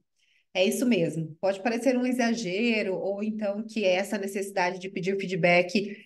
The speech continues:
é mais pro forma, é mais uma questão política, mas a verdade não é essa. O que que a gente pensa quando a gente fala em feedback pra uma carreira executiva, pra posições de liderança? Acho que tem alguns aspectos aqui muito importantes que a gente tem que considerar.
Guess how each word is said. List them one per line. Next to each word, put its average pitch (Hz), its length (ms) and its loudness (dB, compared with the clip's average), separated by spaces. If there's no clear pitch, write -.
é 240 80 4
mais 269 260 10
pro 285 160 6
forma, 220 540 6
é 208 40 0
mais 208 220 0
uma 214 140 -2
questão 208 400 -4
política, 208 500 -4
mas 226 220 0
a 214 80 4
verdade 208 480 2
não 220 320 4
é 220 280 2
essa. - 280 -10
O - 640 -20
que 370 60 -14
que 453 80 2
a 494 160 4
gente 370 260 0
pensa 170 400 -2
quando 180 140 -6
a 170 40 -4
gente 185 220 -12
fala 165 340 -2
em 190 140 -8
feedback 170 760 2
pra 381 240 2
uma 294 200 2
carreira 220 300 2
executiva, 202 920 2
pra 190 240 -2
posições 190 640 -4
de 185 60 -4
liderança? 175 760 0
Acho - 80 -20
que - 60 -20
tem 269 100 6
alguns 302 320 6
aspectos 233 800 2
aqui 190 240 0
muito 277 460 6
importantes 247 520 0
que - 120 -4
a - 20 0
gente 214 220 -2
tem 208 100 -4
que 208 140 -6
considerar. 208 600 -2